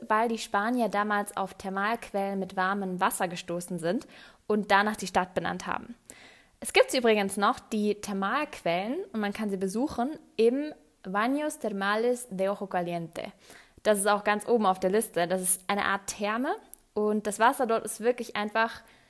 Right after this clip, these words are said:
warm. Also ich war echt überrascht und das ist total komisch, aber super spannend und jeden, also auf jeden Fall sehenswert. Ähm, auch weil es die schon seit achtzehnhundertacht gibt. Dementsprechend ist das Gebäude, also im Kolonialstil, verzierte, bemalte Kacheln auf den Böden,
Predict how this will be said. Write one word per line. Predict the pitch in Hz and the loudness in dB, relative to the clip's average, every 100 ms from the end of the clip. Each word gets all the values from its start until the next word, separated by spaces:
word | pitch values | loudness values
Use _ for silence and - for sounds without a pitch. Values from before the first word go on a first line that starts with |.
| _ - | _ -6
warm. | 190 226 233 185 | 6 10 10 8
Also | 180 196 | 6 4
ich | 208 | 4
war | 233 - | 0 4
echt | 285 - | 2 2
überrascht | 214 208 240 - - - | 0 4 4 2 -6 0
und | 240 247 | 2 4
das | 240 | 2
ist | 240 - | 0 -6
total | 240 233 233 220 - _ _ | -4 2 2 2 -2 _ _
komisch, | - 285 427 359 - | 2 4 6 4 2
aber | 226 247 | 2 0
super | 285 208 | 0 -2
spannend | - 214 247 370 440 233 | 2 4 4 2 0 -4
und | 208 | -4
jeden, | 214 240 330 311 | 0 2 2 0
also | 214 214 196 | -4 -4 -6
auf | - - | -8 0
jeden | 247 311 | 2 2
Fall | - 202 | 2 2
sehenswert. | 196 240 202 - 165 170 - - - - - - | 6 6 6 0 -2 -2 -2 -6 -20 -20 -16 -2
Ähm, | 220 226 220 - - | 0 2 -2 -6 2
auch | 214 302 427 - | 6 8 6 0
weil | 196 214 226 277 302 302 - | 2 4 4 4 4 2 0
es | 226 - | -6 -6
die | 254 262 | -4 -4
schon | 262 240 214 | -2 -2 0
seit | 196 196 | -2 -2
achtzehnhundertacht | 240 294 - 240 220 202 220 262 - _ - - | -4 -4 -6 -4 -4 -2 -2 -2 -4 _ -20 -6
gibt. | 214 330 - - - - - - | 2 2 0 -18 -18 -20 -14 0
Dementsprechend | 254 262 262 226 226 | 4 4 2 2 2
ist | 220 - | -2 -4
das | 202 - | -4 -4
Gebäude, | 185 214 208 175 | 4 6 6 4
also | 175 180 180 | 0 -2 -4
im | 180 | -6
Kolonialstil, | 180 185 175 196 226 262 - 220 220 226 220 220 | -10 -8 -2 2 2 0 -4 -2 2 4 2 -2
verzierte, | - 226 - - 277 285 262 247 | -6 -8 -4 0 2 2 4 2
bemalte | 226 220 226 233 | 2 0 0 -2
Kacheln | 226 - 233 226 208 | -8 -6 -4 -4 -4
auf | 202 | -6
den | - 202 | -6 -6
Böden, | 202 202 202 202 202 | -2 0 0 -2 -4